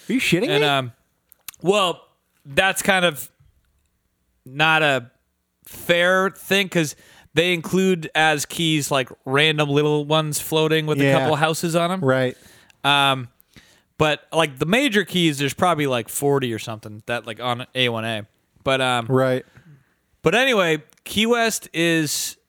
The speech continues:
Speaker 2: so fucking sick. So we get, we get into the, uh, shuttle. The hotel was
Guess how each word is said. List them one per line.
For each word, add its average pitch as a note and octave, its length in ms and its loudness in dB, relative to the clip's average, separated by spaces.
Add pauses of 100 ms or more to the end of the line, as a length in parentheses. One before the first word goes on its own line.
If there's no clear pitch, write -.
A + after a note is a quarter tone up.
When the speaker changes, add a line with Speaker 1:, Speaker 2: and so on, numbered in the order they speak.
(280)
Speaker 2:
so F#3 320 0
fucking G#3 420 -4
sick. D3+ 420 -2
So D3+ 420 0
we D#3 160 0
get, F3+ 440 2 (960)
we F3 140 -2
get G3 200 2
into G3 380 0
the, F3+ 240 0
uh, D#3 260 2 (480)
shuttle. D3 680 -2
The C3+ 100 2
hotel F3 540 2
was B2+ 240 -4